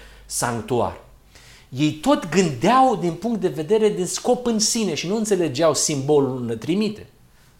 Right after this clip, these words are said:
Băi, e tragedia că și noi nu facem această, uh, diferențiere.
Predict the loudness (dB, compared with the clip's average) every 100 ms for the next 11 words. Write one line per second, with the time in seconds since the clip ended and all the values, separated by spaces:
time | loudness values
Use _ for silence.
0 | _ -16 -10 -10 -12 -20 -20 -14 -6 -4
1 | -2 -4 -8 -8 -6 -6 -6 -6 -6 -8
2 | -10 -6 -6 -6 -10 -10 -12 -10 -10 -8
3 | -12 -12 -20 -20 -16 -14 -12 -8 -6 -2
4 | -2 -2 -6 -8